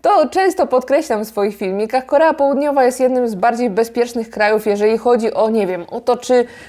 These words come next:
przejdziemy sobie ulicą w nocy o dwudziestej trzeciej i nikt nas nie zaczepi.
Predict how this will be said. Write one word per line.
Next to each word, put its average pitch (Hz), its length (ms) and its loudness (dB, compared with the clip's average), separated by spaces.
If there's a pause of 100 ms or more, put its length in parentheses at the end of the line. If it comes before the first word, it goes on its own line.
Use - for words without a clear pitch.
(120)
przejdziemy 277 460 2
sobie 247 280 0
ulicą 247 520 2
w 220 80 -4
nocy 269 380 0
o 226 80 0
dwudziestej 233 520 -4
trzeciej 302 460 -6
i 254 40 0
nikt 269 220 -2
nas 269 180 -2
nie 254 120 2
zaczepi. 208 500 -2